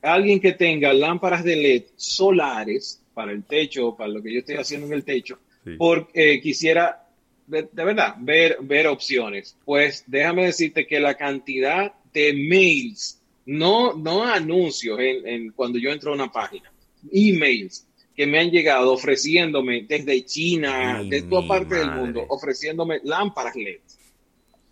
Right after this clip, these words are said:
Speaker 1: para
Speaker 2: Ay,
Speaker 1: jardines
Speaker 2: Dios
Speaker 1: solares.
Speaker 2: mío. Qué
Speaker 1: Tú dices,
Speaker 2: lío.
Speaker 1: "Pero ¿y a dónde que estamos?"
Speaker 2: No,
Speaker 1: O sea,
Speaker 2: en, en
Speaker 1: eh,
Speaker 2: Cuerecito
Speaker 1: eh,
Speaker 2: caminando por la veintisiete de febrero.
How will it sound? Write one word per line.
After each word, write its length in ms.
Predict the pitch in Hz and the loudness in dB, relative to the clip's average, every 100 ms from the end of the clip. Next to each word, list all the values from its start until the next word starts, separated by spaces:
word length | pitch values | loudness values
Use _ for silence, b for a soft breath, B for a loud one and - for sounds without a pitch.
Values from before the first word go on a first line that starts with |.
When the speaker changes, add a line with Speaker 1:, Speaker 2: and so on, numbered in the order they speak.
| - | -8
Speaker 1:
para 200 | 123 113 | -4 -2
Speaker 2:
Ay, 40 | |
Speaker 1:
jardines 400 | 110 127 139 143 | -2 -2 0 -2
Speaker 2:
Dios 360 | 95 85 82 - | -2 -6 -12 -14
Speaker 1:
solares. 760 | - 156 156 147 123 95 78 76 | -10 -2 2 4 2 0 -8 -16
Speaker 2:
mío. 80 | _ _ _ _ _ _ _ _ _ _ _ _ - B B B _ _ _ _ _ _ | _ _ _ _ _ _ _ _ _ _ _ _ -16 B B B _ _ _ _ _ _
Qué 140 | - 95 | -10 -2
Speaker 1:
Tú 100 | 151 | 4
dices, 300 | 165 160 147 | 4 4 2
Speaker 2:
lío. 200 | 78 - | -2 -2
Speaker 1:
"Pero 260 | 131 127 | 2 4
¿y 120 | 127 135 | 6 6
a 120 | 131 | 4
dónde 360 | 151 165 143 | 2 0 0
que 80 | 131 | -2
estamos?" 480 | 117 117 95 82 67 | -4 -4 -8 -8 -12
Speaker 2:
No, 140 | 87 | -4
Speaker 1:
O 20 | 117 | 0
sea, 340 | 120 110 107 - | 2 2 -2 -6
Speaker 2:
en, 120 | 107 | -2
en 20 | |
Speaker 1:
eh, 40 | 123 | 2
Speaker 2:
Cuerecito 480 | 123 120 120 147 156 | 4 4 2 0 0
Speaker 1:
eh, 20 | |
Speaker 2:
caminando 480 | 131 127 135 139 135 | 0 -2 -4 -4 -2
por 120 | 135 | -2
la 60 | 123 | -2
veintisiete 460 | 117 117 123 123 | -4 -8 -8 -6
de 60 | 104 | -4
febrero. 420 | 98 85 80 82 | -6 -6 -8 -12